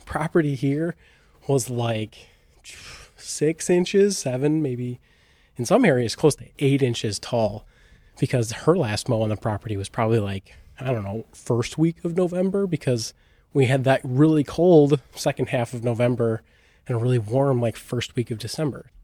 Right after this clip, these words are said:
So she probably cut it thinking it's fine. I get into the property and it's just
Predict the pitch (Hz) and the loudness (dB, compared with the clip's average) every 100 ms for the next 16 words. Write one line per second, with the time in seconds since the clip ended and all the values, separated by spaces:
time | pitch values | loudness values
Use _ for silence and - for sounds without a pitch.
0 | _ - - 143 - 175 175 175 185 - | _ -20 -2 0 2 0 0 2 0 2
1 | 127 139 143 127 135 135 - 113 110 123 | 2 2 0 0 0 0 -2 -4 -2 -4
2 | _ _ _ _ - 139 160 151 143 123 | _ _ _ _ -4 0 4 4 4 2
3 | - 107 101 110 110 113 123 117 127 - | -2 -2 -2 -4 -4 -4 -2 0 0 -2
4 | 123 107 | -2 -2